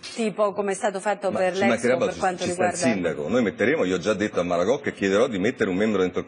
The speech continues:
Speaker 2: dentro le, il comitato de-, delle, delle Olimpico, ma ci sarà il sindaco, perché
Speaker 1: Mhm.
Speaker 2: io penso che il sindaco si debba fare carico di questo. Mi lasci dire però che
Speaker 1: Sì.
Speaker 2: siccome lei si preoccupa giustamente della corruzione e via dicendo,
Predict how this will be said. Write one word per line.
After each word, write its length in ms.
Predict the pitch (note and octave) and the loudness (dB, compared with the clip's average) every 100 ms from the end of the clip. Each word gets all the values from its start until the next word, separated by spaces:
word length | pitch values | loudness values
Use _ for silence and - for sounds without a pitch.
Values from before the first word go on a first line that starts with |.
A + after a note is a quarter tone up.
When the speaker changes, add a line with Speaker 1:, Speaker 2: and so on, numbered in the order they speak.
| E2+ | -4
Speaker 2:
dentro 380 | G2+ G2+ G2 F2+ | -2 -2 0 0
le, 100 | F2+ E2+ | 2 0
il 220 | F2 D#2+ | -2 -4
comitato 400 | F#2 F2+ G2+ F#2 | -4 0 0 0
de-, 160 | F2 E2 | -2 -2
delle, 440 | F2 E2 E2 D#2+ | -2 2 2 0
delle 540 | E2 D#2+ D#2+ D#2 D2+ D2+ | 0 0 0 0 -2 -2
Olimpico, 560 | F#2+ F#2+ - D#2 D2+ - - | -2 -2 -4 -6 -8 -10 -10
ma 100 | B2 | -8
ci 140 | G#2+ | -6
sarà 220 | C#3+ C3+ C#3 | -2 -2 0
il 160 | A#2 | -4
sindaco, 640 | - C#3 G2 E2+ D#2 C#2 - - - | 0 0 2 0 -2 -6 -8 -18 -8
perché 240 | G2+ F3 A#2 | -6 0 2
Speaker 1:
Mhm. 60 | |
Speaker 2:
io 140 | C#3 B2+ | 2 2
penso 320 | B2+ B2 A2+ | 2 0 0
che 60 | G#2 | -2
il 80 | |
sindaco 280 | - C3+ A2+ | 0 0 0
si 100 | G#2 | 0
debba 180 | G#2 G#2 | 0 0
fare 240 | A2+ G#2 | 2 0
carico 320 | G#2 A#2+ F#2 F2 | 2 2 0 -2
di 80 | |
questo. 340 | D#2 E2 - D2+ - - | -4 -6 -8 -12 -14 -10
Mi 140 | G2 A#2+ | 0 2
lasci 260 | D3 C#3+ | 2 0
dire 200 | A#2+ G2+ | 0 2
però 160 | G#2+ F#2+ | 2 2
che 80 | E2+ | 0
Speaker 1:
Sì. 60 | |
Speaker 2:
siccome 180 | - B2+ | 0 2
lei 100 | B2+ | 2
si 140 | G#2+ F2+ | 0 0
preoccupa 400 | G2 G2+ - E2 | 0 0 -2 -4
giustamente 520 | E2 - F2+ G#2+ F2+ | -4 -2 0 0 0
della 180 | E2+ D#2+ | 0 0
corruzione 420 | E2 D#2+ A2 G#2 | -2 -4 -2 0
e 40 | |
via 100 | E2+ | 0
dicendo, 360 | E2 D2+ C#2+ | -4 -6 -8